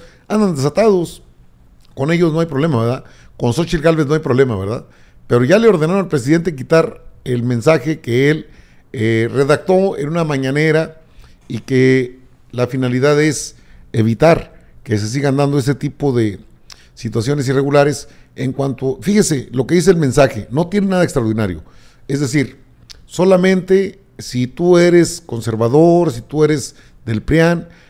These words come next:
no veas este programa, te puede causar daños psicológicos, emocionales, porque no está de acuerdo a tus intereses. Ese es un mensaje.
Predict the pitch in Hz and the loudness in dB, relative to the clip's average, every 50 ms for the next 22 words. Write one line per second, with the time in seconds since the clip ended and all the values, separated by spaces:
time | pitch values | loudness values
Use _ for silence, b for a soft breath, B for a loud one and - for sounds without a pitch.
0 | b b - 170 196 208 202 208 202 190 143 190 180 - 190 180 175 160 160 180 | b b -2 2 2 6 6 6 6 6 2 0 0 0 -2 0 0 0 2 2
1 | 185 190 180 156 127 107 - - 104 - 160 170 180 175 180 170 156 139 117 - | 2 2 2 0 -4 -6 -6 -10 -8 -2 0 2 4 4 4 2 2 0 -4 -8
2 | b b b b - - 123 120 120 165 156 156 160 165 160 160 123 135 131 - | b b b b -6 -2 -2 -2 0 0 2 4 2 2 2 0 -4 -6 -4 -2
3 | 147 147 151 165 156 127 127 - - - - - - - - 117 123 127 113 127 | 0 2 2 2 0 0 -6 -16 -18 -20 -20 -20 -18 -12 -6 -6 -4 -4 -4 -4
4 | 135 143 156 160 147 113 85 - - - - - b b b b b b b b | -2 -2 -2 -2 -4 -4 -8 -12 -18 -20 -20 -20 b b b b b b b b
5 | - - 117 - - 123 139 135 - 165 156 151 147 - 151 151 151 139 147 135 | -6 -6 -6 -4 -2 -2 -2 0 2 4 4 4 4 2 0 0 2 0 -2 -2
6 | - 135 113 127 135 127 151 143 147 165 160 120 110 104 - - - - b b | -2 -6 -8 -8 -6 0 2 4 4 4 4 2 0 -8 -14 -16 -18 -20 b b
7 | b b b b b b 151 139 139 156 143 180 190 185 180 160 165 185 170 135 | b b b b b b -8 -6 -6 -4 -2 0 2 2 2 2 2 2 0 0
8 | 131 107 | -4 -12